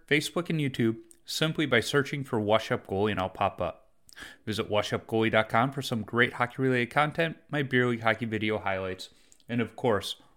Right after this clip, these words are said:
all podcast episodes. If you want some Wash Up Goalie or Tendy Talk apparel, click the merchandise link on the website.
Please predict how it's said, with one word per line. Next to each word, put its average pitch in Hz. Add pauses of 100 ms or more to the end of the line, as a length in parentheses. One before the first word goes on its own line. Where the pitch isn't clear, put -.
(240)
all 104
podcast 92
episodes. 95 (380)
If -
you 139
want 139
some 131
Wash 131
Up 139
Goalie 151
or 135
Tendy 135
Talk 135
apparel, 147 (280)
click 185
the 151
merchandise 139
link 117
on 107
the 107
website. 87